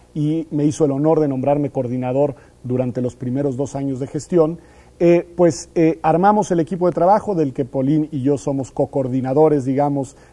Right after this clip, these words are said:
operativos de este, de este asunto, y nos planteamos un proyecto editorial. Entre otras actividades que tiene la cátedra, decidimos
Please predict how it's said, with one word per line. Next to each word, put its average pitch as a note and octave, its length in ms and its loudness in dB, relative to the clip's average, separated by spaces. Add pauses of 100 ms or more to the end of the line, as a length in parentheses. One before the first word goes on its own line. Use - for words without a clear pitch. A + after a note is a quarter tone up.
(280)
operativos C#3+ 840 0
de D3 80 0
este, C3+ 420 -6
de D3 80 -4
este C#3+ 180 -8
asunto, F#3 460 -4 (320)
y G#3 80 -2
nos G#3+ 160 -2
planteamos B3 640 -2
un A#3 100 -4
proyecto E3+ 460 -2
editorial. A#2 460 -4 (340)
Entre D3 320 4
otras F#3 300 4
actividades D3+ 600 2
que C#3+ 100 -8
tiene D3 240 -2
la D#3+ 120 0
cátedra, F#3 480 -2
decidimos F3+ 760 -2